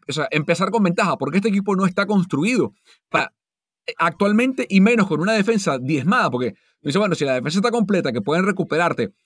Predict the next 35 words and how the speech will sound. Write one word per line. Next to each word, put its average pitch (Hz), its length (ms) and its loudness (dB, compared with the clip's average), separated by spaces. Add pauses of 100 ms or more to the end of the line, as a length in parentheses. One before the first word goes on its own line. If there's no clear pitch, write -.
(140)
con 143 260 -2
dos 196 160 4
intercepciones 180 600 2
y 135 160 -2
crear 151 300 -2
un 180 140 0
fumble, 208 400 2 (280)
eh, 135 240 -4
o 139 280 0
mantener 151 480 0
permanentemente 185 680 0
el 135 40 -2
equipo 156 240 -2
rival, 175 380 0 (240)
eh, 123 320 -4 (120)
hacer 143 280 -2
que, 185 240 -2
que 139 220 0
despejen 151 500 0
en 120 100 0
tercera 135 300 -2
oportu-, 170 280 -4
en - 80 -2
cuarta 151 220 -2
oportunidad, 202 480 0
perfecto. 131 460 -2 (300)
Pero 135 140 2
es 151 60 -2
que 208 80 2
las 196 100 4
lesiones 180 300 2
no 196 160 4
dan 220 180 2
eso, 240 200 0
entonces, 196 260 -2